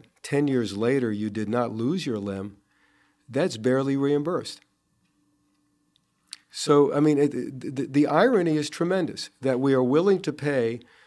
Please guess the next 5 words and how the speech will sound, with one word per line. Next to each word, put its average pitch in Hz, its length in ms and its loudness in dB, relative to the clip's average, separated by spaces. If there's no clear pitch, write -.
for 123 320 2
late-stage, 139 1080 0
uh, 113 280 -2
treatments, 135 720 0
which 123 440 0